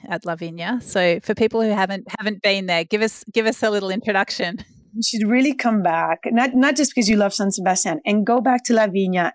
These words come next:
Speaker 2: and not have the cheesecake, cheesecake, because they have amazing anchovies there.
Speaker 1: I had the Hilda.
Speaker 2: You have the Hilda, yes, yes, yes.
Speaker 1: Yeah.
Speaker 2: You, you did it.
Speaker 1: Yeah.
Speaker 2: Yeah. But they have amazing anchovies there that nobody tries, and they do, like,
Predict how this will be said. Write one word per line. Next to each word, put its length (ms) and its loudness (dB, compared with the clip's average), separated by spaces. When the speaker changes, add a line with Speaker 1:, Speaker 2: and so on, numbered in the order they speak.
Speaker 2:
and 220 4
not 240 4
have 280 0
the 80 -2
cheesecake, 580 -2
cheesecake, 500 -2
because 220 -2
they 140 2
have 220 -2
amazing 1120 2
anchovies 680 0
there. 180 0
Speaker 1:
I 60 2
had 240 2
the 100 0
Hilda. 560 0
Speaker 2:
You 220 2
have 140 2
the 80 2
Hilda, 420 2
yes, 460 -2
yes, 340 -2
yes. 180 -8
Speaker 1:
Yeah. 420 -2
Speaker 2:
You, 120 0
you 60 2
did 240 -2
it. 60 0
Speaker 1:
Yeah. 280 -2
Speaker 2:
Yeah. 180 2
But 140 2
they 180 0
have 180 0
amazing 680 6
anchovies 680 0
there 320 4
that 160 2
nobody 420 2
tries, 720 -2
and 180 2
they 100 4
do, 300 0
like, 180 0